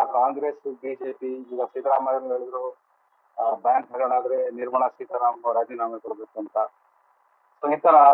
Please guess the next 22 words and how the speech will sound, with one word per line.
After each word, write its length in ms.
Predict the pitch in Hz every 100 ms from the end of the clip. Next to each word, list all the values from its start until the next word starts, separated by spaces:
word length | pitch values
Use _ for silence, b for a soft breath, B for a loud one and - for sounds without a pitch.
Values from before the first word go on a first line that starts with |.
| 139
ಬಿ 140 | 143
ಜೆ 140 | 139 151
ಪಿ 160 | 139
ಕಾಂಗ್ರೆಸ್ 460 | 131 135 143 147 -
ಮೇಲೆ, 220 | 139 147
ಕಾಂಗ್ರೆಸ್ 580 | 135 127 131 127 - 113
ಬಿ 100 | 123
ಜೆ 120 | 135
ಪಿ 140 | 139 127
ಮೇಲೆ 220 | 120 117
ಅಪವಾದಗಳನ್ನ 580 | 110 117 120 117 117 123
ಒಪ್ಕೊಂಡಿದೆ. 520 | 110 - 101 92 95 - _ _ _ _ _ -
ಆದ್ರೆ 420 | 143 147 160 165 151 - _ 131
ಇವ್ರು 380 | 139 135 131 - _ 127
ಎಲ್ಲ 180 | 143
ಯಾವ್ಯಾವ 500 | 180 156 135 165 190 190
ಸರ್ಕಾರ 340 | 160 165 165
ಬಂದಿದ್ರು 400 | 160 143 139 123
ಎಲ್ಲರೂ 400 | 135 123 139 143
ಹಗರಣಗಳಲ್ಲಿ 580 | 117 127 127 120 110 120
ಎತ್ತಿದ 500 | 165 _ 151 - 131
ಕೈಗಳು. 400 | 135 - 98 95